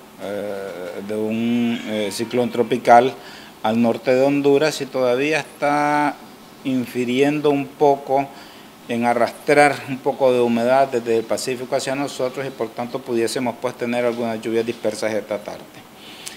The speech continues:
Ya como en las próximas horas o el día de mañana ya esta tormenta, eh, se irá alejando, pues dejará de hacer influencia sobre el territorio nacional y por tanto vamos a pasar a un periodo ligeramente seco.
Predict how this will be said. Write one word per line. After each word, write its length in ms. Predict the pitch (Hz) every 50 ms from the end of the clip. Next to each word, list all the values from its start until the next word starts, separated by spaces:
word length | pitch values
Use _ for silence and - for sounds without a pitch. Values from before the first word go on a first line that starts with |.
| - - - - - - - - - - - - - - - - - - - - - - - - - - 123 117
Ya 240 | 131 135 139 135
como 240 | - 160 160 165 160
en 80 | 156 156
las 140 | 151 131 - - - - - - - - - - -
próximas 560 | - 131 131 - - 156 147 151 147 143 -
horas 320 | 156 147 147 147 156 135 - -
o 180 | 131 123 113
el 100 | 104 107
día 180 | 113 127 127 131
de 120 | 135 135
mañana 420 | 131 135 135 135 139 139 139 139 131 117
ya 200 | 120 120 120 123
esta 260 | 123 - - 131 127
tormenta, 720 | 123 - 131 123 127 131 127 131 131 - - 139 131 127 - - - - - - - - - - - - - - - - - - - -
eh, 800 | - 120 113 117 117 117 117 117 117 117 117 113 113 113 113 110
se 160 | 104 - 123
irá 380 | 110 107 107 107 117 120 120 123
alejando, 600 | 127 127 135 131 131 143 139 131 131 127 143 143
pues 520 | 135 - 131 123 120 110 98 - - 113
dejará 520 | 110 110 98 - 117 113 107 107 110 113 120
de 160 | 123 127 127
hacer 320 | 123 123 117 - 127 117
influencia 500 | 120 123 113 117 127 127 123 123 127 131
sobre 340 | 120 135 127 123 127 127 123
el 80 | 123 123
territorio 520 | - 120 113 113 113 113 123 117 117 120 120
nacional 440 | 127 120 - 139 127 123 117 117
y 60 | 120 117
por 180 | - 131 117
tanto 320 | - - 120 117 117 - 120
vamos 340 | 117 117 117 117 120 123
a 120 | 123 117 -
pasar 320 | 127 123 - 120 117 117
a 40 | 117
un 120 | 117 110
periodo 440 | 113 123 120 113 123 120 123 123 123
ligeramente 680 | 120 113 98 113 110 107 113 113 113 113 107 - 120 117
seco. 360 | - 147 139 - - 190